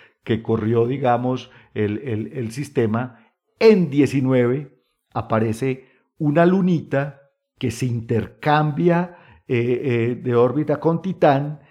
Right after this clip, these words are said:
que termina siendo destrozada y formando los anillos de Saturno, y que además, y, y combinando el efecto Titán-Neptuno, termina Saturno con un eje de rotación a unos veintisiete grados y con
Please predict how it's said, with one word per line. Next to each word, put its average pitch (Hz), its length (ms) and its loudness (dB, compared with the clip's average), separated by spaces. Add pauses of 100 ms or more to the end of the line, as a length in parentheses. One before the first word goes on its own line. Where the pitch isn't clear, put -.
(160)
que - 140 0
termina 117 540 -2
siendo 139 440 0
destrozada 110 1080 -2 (300)
y 143 120 -2
formando 110 540 -2
los 131 160 -2
anillos 143 300 -2
de 175 80 0
Saturno, 165 540 0 (280)
y 214 140 0
que 208 140 2
además, 180 600 2 (320)
y, 139 560 2
y 120 60 -2
combinando 143 840 0
el 160 100 4
efecto 156 680 0
Titán-Neptuno, 143 1160 0 (400)
termina 135 680 -2
Saturno 127 600 -4
con 120 180 -8
un 123 140 -6
eje 143 220 -2
de 139 180 2
rotación 117 580 -4
a 104 80 -8
unos 127 260 -6
veintisiete 120 500 -6
grados 131 500 -4 (260)
y 190 260 -4
con 147 400 0